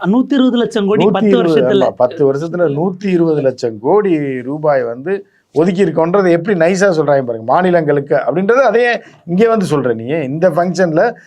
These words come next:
Speaker 2: திருச்சி ஃபங்க்ஷன்ல, அதாவது தமிழ்நாட்டுக்கு இவ்வளவு ஒதுக்கி இருக்கேன்னு சொல்லிட்டு அடுத்த வார்த்தை வந்து ஒரு நூத்தி இருபது லட்சம் கோடி ஒதுக்கப்பட்டிருக்கு மாநிலங்களுக்கு அப்படின்னா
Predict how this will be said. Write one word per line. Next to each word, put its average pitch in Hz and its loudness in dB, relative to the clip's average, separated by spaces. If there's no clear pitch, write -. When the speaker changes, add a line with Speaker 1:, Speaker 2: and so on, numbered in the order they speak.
Speaker 2:
திருச்சி 214 0
ஃபங்க்ஷன்ல, 165 0
அதாவது 180 2
தமிழ்நாட்டுக்கு 160 0
இவ்வளவு 143 2
ஒதுக்கி 156 -2
இருக்கேன்னு 151 -2
சொல்லிட்டு 165 0
அடுத்த 170 2
வார்த்தை 175 0
வந்து 175 -2
ஒரு 175 0
நூத்தி 180 -4
இருபது 170 2
லட்சம் 151 -4
கோடி 165 -2
ஒதுக்கப்பட்டிருக்கு 147 -6
மாநிலங்களுக்கு 143 -4
அப்படின்னா 139 -4